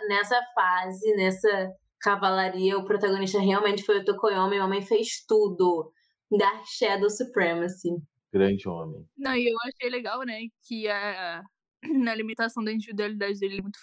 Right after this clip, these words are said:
Speaker 3: foda, né, porque, tipo, sei lá, a, o, as explosões do, do, do Bakugou, ele atrapalha aquilo ali, né? Então eu achei que finalmente alguém tem algum tipo de restrição justa nessa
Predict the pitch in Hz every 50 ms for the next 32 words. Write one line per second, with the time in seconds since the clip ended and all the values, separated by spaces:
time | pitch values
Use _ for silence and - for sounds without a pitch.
0 | - - 226 208 208 208 196 190 180 170 165 175 - - - 202 190 190 - -
1 | - - 202 190 185 180 175 170 180 - _ _ _ _ _ _ - 233 - 233
2 | 208 208 208 196 190 185 175 - 202 208 202 196 185 190 202 202 208 202 - -
3 | 233 214 208 190 190 196 214 202 196 196 190 190 190 202 196 190 196 196 185 180
4 | 175 175 175 170 170 170 160 160 165 180 _ _ _ - - 190 190 180 196 -
5 | - 226 196 - 196 190 190 190 196 202 202 190 202 214 202 208 214 208 196 -
6 | 202 - 214 214 - - 202 185 185 202 208 - 214 208 220 233 240 220 202 196
7 | 180 170 175 175 185 - 185 185 190 196 - 202 202 - - 226 214 202 - 214
8 | 220 220 220 214 220 220 - 240 220 220 220 220 226 220 220 214 226 220 220 -
9 | 233 214 214 220 226 214 220 233 _ 247 220 - 226 220 226 214 208 214 220 196
10 | - 240 214 208 208 - 226